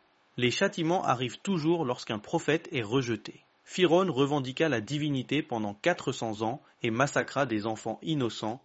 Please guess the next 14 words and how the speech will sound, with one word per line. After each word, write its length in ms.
mais 160
il 160
ne 120
fut 180
détruit 560
qu'après 320
avoir 400
rejeté 460
le 120
prophète 480
Moussa 460
alayhi 560
salam. 800
Deux, 340